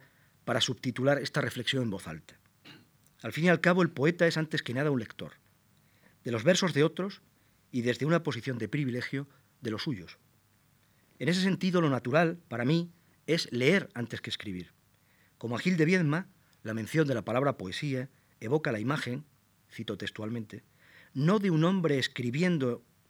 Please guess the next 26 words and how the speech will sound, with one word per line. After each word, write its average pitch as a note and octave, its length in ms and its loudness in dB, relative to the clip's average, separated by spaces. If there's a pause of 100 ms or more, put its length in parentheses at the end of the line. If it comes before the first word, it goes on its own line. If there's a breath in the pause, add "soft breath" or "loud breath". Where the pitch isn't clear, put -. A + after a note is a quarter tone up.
(320)
un B2+ 80 -4
poema, C3+ 400 0 (420 soft breath)
sino A#2+ 340 -2
la A#2 140 2
de B2+ 100 2
un E3+ 140 4
hombre D3+ 400 2
yo D3+ 420 4
leyendo A#2 500 -2
un F2 140 -18
poema". - 380 -20 (800 loud breath)
Por C3+ 140 2
eso F#3 180 4
no E3 140 6
estará G3 260 4
de E3+ 100 6
más E3 320 0 (320)
advertir A#2+ 480 0
que C#3+ 120 0
cuanto B2+ 360 0
uno G3 160 4
diga F3 320 2
aquí D#3+ 300 -2
estará D3 300 -2
sujeto D3+ 400 -2
necesariamente A#2+ 800 -2